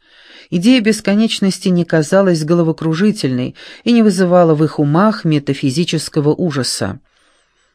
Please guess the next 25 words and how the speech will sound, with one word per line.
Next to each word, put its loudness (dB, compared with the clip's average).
«И 2
правда», — 0
откликнулся -2
Нибкауры, — -2
«может, 2
это 4
Ба 0
умершего, 0
и -2
она 2
вернулась -2
охотиться -4
на -2
болото, -2
потому -6
что -8
её -2
хозяин -2
здесь -4
охотился, -4
когда -2
жил -2
под -4
солнцем -2
Ра». 0